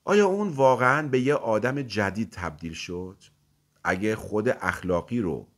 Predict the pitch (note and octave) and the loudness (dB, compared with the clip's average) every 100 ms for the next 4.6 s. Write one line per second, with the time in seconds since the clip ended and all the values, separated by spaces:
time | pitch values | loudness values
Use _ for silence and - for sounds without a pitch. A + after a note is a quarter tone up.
0 | _ _ F#2 D2 F2 F2+ F2 G#2+ A#2 A#2+ | _ _ -4 -4 -2 -2 0 -2 -2 -4
1 | G2+ G2 F#2+ G#2 D3+ C3 G2 E2+ D#2+ D2+ | -4 -2 -2 -2 -2 -2 -4 -4 -6 -4
2 | D#2+ D2 F2 F2 G2+ B2+ A#2+ - F3+ F3+ | -4 -4 -8 -8 -6 -6 -6 -10 -10 -6
3 | D3+ C#3+ D#3 D3 _ _ F#2+ C3+ C3 F2 | -6 -2 -4 -6 _ _ -8 -4 -4 -4
4 | B1 - _ A2 B2 | -8 -12 _ -2 -2